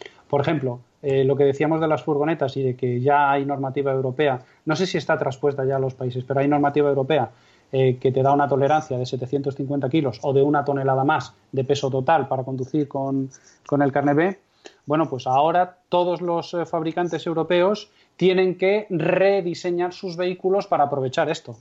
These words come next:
No sé si, no sé si, eh,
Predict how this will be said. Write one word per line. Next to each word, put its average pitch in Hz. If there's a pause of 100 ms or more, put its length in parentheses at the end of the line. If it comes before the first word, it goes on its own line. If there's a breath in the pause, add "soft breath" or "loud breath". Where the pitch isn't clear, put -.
(1200 soft breath)
No 151
sé 143
si, 170
no 165
sé 170
si, 175
eh, 180